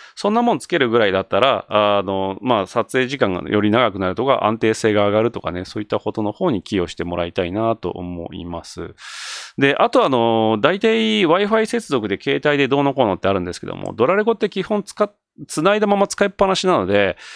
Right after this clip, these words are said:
携帯に接続するときっていうのは初期設定と、後からその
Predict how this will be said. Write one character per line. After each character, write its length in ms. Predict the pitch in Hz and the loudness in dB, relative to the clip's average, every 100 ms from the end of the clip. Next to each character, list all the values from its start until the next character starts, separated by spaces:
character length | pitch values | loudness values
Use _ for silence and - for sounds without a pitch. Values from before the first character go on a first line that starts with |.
| - - | -10 0
携 220 | 180 185 | 0 2
帯 240 | 202 202 | 2 2
に 140 | 190 196 | 2 2
接 280 | 190 180 185 | 0 0 -2
続 260 | 202 202 | -2 -2
す 160 | - 185 | -2 0
る 100 | 185 | 0
と 140 | 202 | 0
き 120 | 165 | -2
っ 20 | 123 | -2
て 120 | - | -4
い 20 | |
う 20 | |
の 20 | 90 | -4
は 40 | |
初 180 | - 123 | -2 -4
期 120 | - | -2
設 140 | - 202 | -2 -2
定 320 | - 101 87 | 0 0 2
と、 360 | - 117 90 - - - | 2 4 2 -4 -10 -4
後 220 | 185 196 | 0 2
か 100 | 117 | 2
ら 100 | 95 | 2
そ 140 | - | -2
の 500 | 95 90 87 87 50 | -2 -2 -2 -4 -8